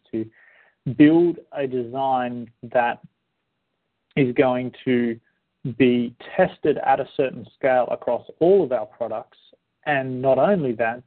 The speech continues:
but that it's going to achieve the desired use cases that a customer would want. So that's the, that's the first thing. But in terms of the, the individual components within the validated design, what we've done is we've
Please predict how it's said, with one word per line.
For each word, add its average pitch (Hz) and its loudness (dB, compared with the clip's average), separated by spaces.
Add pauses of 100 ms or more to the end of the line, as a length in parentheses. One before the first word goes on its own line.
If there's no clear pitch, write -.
but 120 -2 (400)
that 131 4
it's 131 -4
going 139 -6
to 131 0
achieve 127 -2
the 120 0
desired 120 2
use 165 -6
cases 117 -4
that 113 0 (180)
a 120 0
customer 113 -6
would 110 -10
want. 127 -2 (1300)
So 143 8
that's 160 4
the, 156 -4
that's 151 -2
the 151 -4
first 123 -10
thing. 123 -18
But 123 -6
in 131 -6
terms 156 0
of 139 2
the, 123 -2 (540)
the 151 2
individual 135 0
components 127 -6
within 123 2
the 135 2
validated 113 0
design, 113 -6
what 127 2
we've 113 0
done 131 2
is 107 -10
we've 120 -2